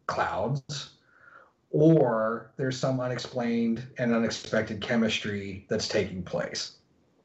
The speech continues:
We don't know a ton about phosphine.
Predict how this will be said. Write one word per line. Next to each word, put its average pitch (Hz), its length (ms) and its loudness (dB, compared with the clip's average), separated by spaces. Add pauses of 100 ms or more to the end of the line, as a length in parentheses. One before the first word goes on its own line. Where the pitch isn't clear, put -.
(640)
We 151 220 8
don't 139 440 4
know 131 220 4
a 113 80 0
ton 120 460 -2
about 151 420 0
phosphine. 175 840 0